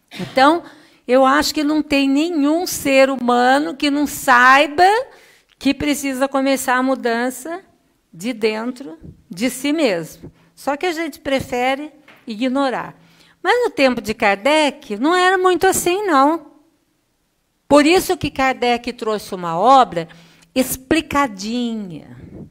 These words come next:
minuciosamente.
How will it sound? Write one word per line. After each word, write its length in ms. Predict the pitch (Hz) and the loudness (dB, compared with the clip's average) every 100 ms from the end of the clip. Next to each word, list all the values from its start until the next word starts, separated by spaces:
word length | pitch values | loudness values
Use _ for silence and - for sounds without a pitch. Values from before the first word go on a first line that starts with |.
| _ _ _ 220 | _ _ _ 2
minuciosamente. 2000 | 277 330 330 302 - 277 277 240 247 240 226 226 226 214 180 - - - - | 2 2 0 -4 -4 -2 0 0 -2 -4 -4 -4 -4 -6 -12 -16 -20 -20 -20